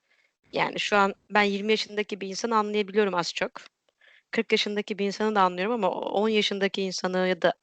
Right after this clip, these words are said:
altmış yaşındaki insanın hayata bakış açısını, sevgiye bakışını anlayamıyorum. Çok zor yani anlamak. Eee, <clears throat> beş yüz sene öncekini zaten çok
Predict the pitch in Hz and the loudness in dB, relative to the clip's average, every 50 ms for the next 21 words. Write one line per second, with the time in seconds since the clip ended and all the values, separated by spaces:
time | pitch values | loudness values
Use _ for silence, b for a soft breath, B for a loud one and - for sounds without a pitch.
0 | _ - 185 - - 220 202 - 202 185 - 190 190 190 180 - 202 185 175 - | _ -8 -8 -6 -4 -4 -2 -2 -2 -2 -2 -4 -4 -6 -4 -2 -4 -4 -2 -4
1 | 202 190 185 175 180 185 180 180 - - 175 165 185 - - - - - - - | -4 -4 -4 -2 0 2 0 0 0 -2 -2 -2 -2 -2 0 -2 0 -2 -2 -6
2 | - 175 175 170 - - - 180 180 175 160 170 185 185 170 185 - - - - | -4 -4 -2 -2 -2 0 0 2 0 0 0 2 2 2 2 2 0 0 -2 0
3 | 202 185 180 175 180 185 185 180 170 160 156 156 151 - _ _ _ _ _ _ | 2 2 2 2 2 0 0 2 2 0 -2 -2 -6 -10 _ _ _ _ _ _
4 | _ _ _ _ _ _ _ - _ - - - _ - - 196 175 165 175 185 | _ _ _ _ _ _ _ -20 _ -18 -20 -18 _ 0 0 0 0 2 4 6
5 | 190 196 190 170 160 156 156 160 160 160 160 160 160 - - - _ B B B | 6 8 8 6 6 2 0 -4 -4 -6 -8 -8 -8 -8 -10 -14 _ B B B
6 | B B B B B B B B B B - 175 180 175 175 - _ _ _ - | B B B B B B B B B B 2 4 6 4 4 2 _ _ _ 2
7 | - - 622 - 208 - _ _ _ _ - _ - 214 226 226 - - 220 - | 4 6 6 6 4 2 _ _ _ _ -20 _ 4 4 4 4 4 -2 -4 0
8 | - 233 226 226 214 208 226 - 269 285 311 262 214 226 233 - 247 233 208 - | 0 2 2 2 0 -2 -4 -4 -2 -4 -2 2 4 4 4 4 0 -4 -4 -6
9 | - 220 | -12 -14